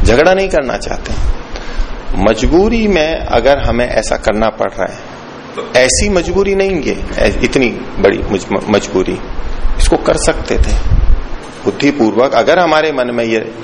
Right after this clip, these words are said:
हो कि धर्म के अनुसार मुझे चलना है, प्रेम भी बना के रखना है, संबंध भी बना के रखना है,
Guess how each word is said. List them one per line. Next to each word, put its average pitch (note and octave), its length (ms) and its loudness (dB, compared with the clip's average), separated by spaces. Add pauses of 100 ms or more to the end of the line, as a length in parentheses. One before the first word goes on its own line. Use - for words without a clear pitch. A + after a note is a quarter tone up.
हो A#2+ 180 6
कि A#2+ 140 -2
धर्म G#2+ 340 0
के F#3+ 140 2
अनुसार E3 400 2
मुझे A#2+ 240 -2
चलना F#2 340 0
है, F2+ 100 -6 (1300)
प्रेम D#3+ 220 4
भी A3+ 100 0
बना F#3+ 220 2
के F#3+ 140 -2
रखना C#3 300 -4
है, F#2 80 -8 (2000)
संबंध B2+ 280 4
भी G3+ 100 2
बना E3 240 4
के D3 160 0
रखना G#2 300 -4
है, F2+ 80 -12